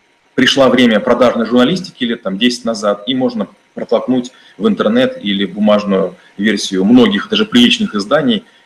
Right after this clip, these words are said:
э, статьи с искаженной реальностью или с неправдоподобными фактами. И это может привести к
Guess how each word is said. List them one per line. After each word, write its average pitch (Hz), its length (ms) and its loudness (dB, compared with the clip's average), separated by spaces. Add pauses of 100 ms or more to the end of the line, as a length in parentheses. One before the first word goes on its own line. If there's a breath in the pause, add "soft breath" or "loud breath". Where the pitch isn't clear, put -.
(100)
э, 95 260 2
статьи 104 460 -2
с 143 120 -2
искаженной 110 540 0
реальностью 95 640 -2
или 101 180 -2
с - 280 -6
неправдоподобными 107 760 -2
фактами. 95 500 -2 (320 loud breath)
И 175 120 0
это 127 420 2
может 113 300 -2 (300)
привести 117 440 0
к - 80 -14